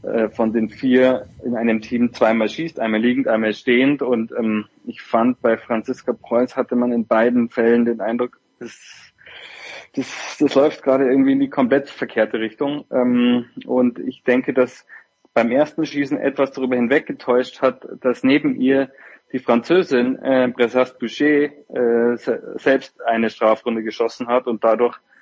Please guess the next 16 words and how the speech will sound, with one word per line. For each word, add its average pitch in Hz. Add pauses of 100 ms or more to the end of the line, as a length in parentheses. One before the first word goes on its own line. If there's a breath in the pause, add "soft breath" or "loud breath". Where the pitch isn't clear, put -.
(380 soft breath)
äh, 113
hatte 127
ja 117
Franzi 123
Preuß 127
sogar 113
einen 107
Vorsprung 117
auf 107
sie 117
von 113
über 123
vierzig 131
Sekunden 139
und 113
dadurch 127